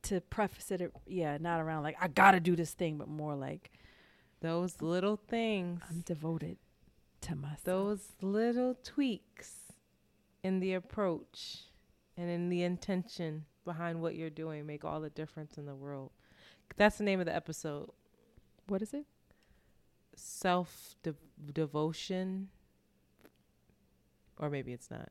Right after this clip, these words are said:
Speaker 2: You didn't seem thrilled. Go ahead.
Speaker 1: So, oh, I created some affirmations, Antoinette. These are what you should write down as well.
Speaker 2: Okay.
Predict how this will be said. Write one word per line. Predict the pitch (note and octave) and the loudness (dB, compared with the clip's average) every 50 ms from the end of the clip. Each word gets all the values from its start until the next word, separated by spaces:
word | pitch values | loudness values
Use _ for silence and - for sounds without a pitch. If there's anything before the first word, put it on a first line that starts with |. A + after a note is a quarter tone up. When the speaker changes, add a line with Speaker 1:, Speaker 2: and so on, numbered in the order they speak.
| _ - - | _ -14 -8
Speaker 2:
You | E3 E3 | -6 -6
didn't | D3 C#3 C3+ | -6 -6 -8
seem | - C#3 C3 | -10 -12 -12
thrilled. | C3+ - - C3+ C#3+ - - _ _ _ _ _ _ _ _ _ _ _ _ _ - | -12 -10 -10 -10 -10 -10 -14 _ _ _ _ _ _ _ _ _ _ _ _ _ -8
Go | - A3 | -6 -6
ahead. | G#3 G3 F3 - _ _ _ _ _ _ _ _ _ _ _ _ _ _ - - - - - - - - _ - _ _ _ | -4 -4 -6 -8 _ _ _ _ _ _ _ _ _ _ _ _ _ _ -14 -14 -14 -14 -18 -20 -20 -20 _ -20 _ _ _
Speaker 1:
So, | - - - - B3 A#3+ B3 B3 B3 B3 B3 B3 B3 B3 _ _ _ _ _ - | -20 -12 -4 -2 0 0 2 2 0 0 0 -2 -4 -6 _ _ _ _ _ 6
oh, | A#3+ A#3+ A3+ G3 F#3 F3 - _ - - _ _ _ _ _ _ _ _ _ _ _ _ _ _ _ _ - | 8 8 8 8 6 2 -6 _ -20 -20 _ _ _ _ _ _ _ _ _ _ _ _ _ _ _ _ -2
I | A#3 A#3+ | -2 -2
created | - - C#4+ D4 D4+ D#4 D4 | 0 0 2 4 4 2 2
some | - - C#4+ C4 | 2 2 2 4
affirmations, | - A#3 A3+ - A#3+ A3 G#3 G#3 G3+ G3 - - G3+ G3 F#3+ F#3 - - - - | 4 2 2 2 2 2 2 4 2 0 0 -2 -2 -2 -2 -4 -6 -10 -6 -2
Antoinette. | G3+ G3 F#3+ - G3+ G3 G3 F#3+ - _ _ _ _ - | -2 -2 0 0 0 0 0 0 -2 _ _ _ _ -4
These | G#3 G#3+ A3+ A3+ A3+ | -2 0 0 0 0
are | A#3+ A3 | -2 -2
what | A3 A3 - | -2 -4 -4
you | - G3 G3 G3+ | -2 -2 -2 -2
should | G3 - - G#3+ F#3+ F3+ | -2 -4 -6 -6 -4 -4
write | F3+ F#3 F#3+ - - | -4 -4 -4 -4 -4
down | F#3 F3+ F3 E3+ E3 E3+ F3+ G3+ - _ _ _ _ _ _ _ _ - - | -2 -2 0 0 0 0 0 -2 -4 _ _ _ _ _ _ _ _ -4 -4
as | F#3 - - | -4 -4 -2
well. | F3+ F3+ E3+ F3 E3+ F3+ G3 - _ _ _ _ _ _ _ _ _ _ _ _ _ _ _ _ _ | -2 -2 -2 -2 -2 -6 -8 -12 _ _ _ _ _ _ _ _ _ _ _ _ _ _ _ _ _
Speaker 2:
Okay. | - D3+ D3 D#3 | -16 -14 -14 -14